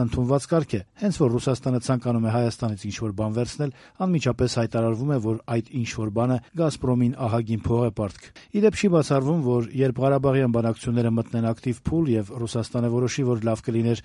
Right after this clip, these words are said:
հայկական կողմը մի թեթև տարածքային զիջումներ աներ, հանկարծ պարզվի, որ Ղարաբաղն էլ է «Գազպրոմին» պարտք։ Հիմա դրան այդպես են ասում», հեգնում է Չորրորդ իշխանությունը։ Ժողովուրդ թերթը գրում է.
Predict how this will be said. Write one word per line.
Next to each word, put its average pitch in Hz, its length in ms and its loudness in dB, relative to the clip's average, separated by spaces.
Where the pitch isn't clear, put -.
հայկական 135 500 0
կողմը 117 300 2
մի 113 160 2
թեթև 117 340 -2
տարածքային 123 480 0
զիջումներ 107 480 -2
աներ, 131 220 -2
հանկարծ 190 300 0
պարզվի, 120 360 2
որ 180 160 2
Ղարաբաղն 160 540 4
էլ 117 80 2
է - 80 -4
«Գազպրոմին» 117 560 -2
պարտք։ - 340 -2
Հիմա 185 260 0
դրան 117 300 2
այդպես - 400 -2
են 113 100 0
ասում», 104 260 -8
հեգնում 107 320 -4
է 95 100 -8
Չորրորդ 107 420 -6
իշխանությունը։ 101 600 -8
Ժողովուրդ 180 400 4
թերթը 160 300 2
գրում 143 260 2
է. 110 60 0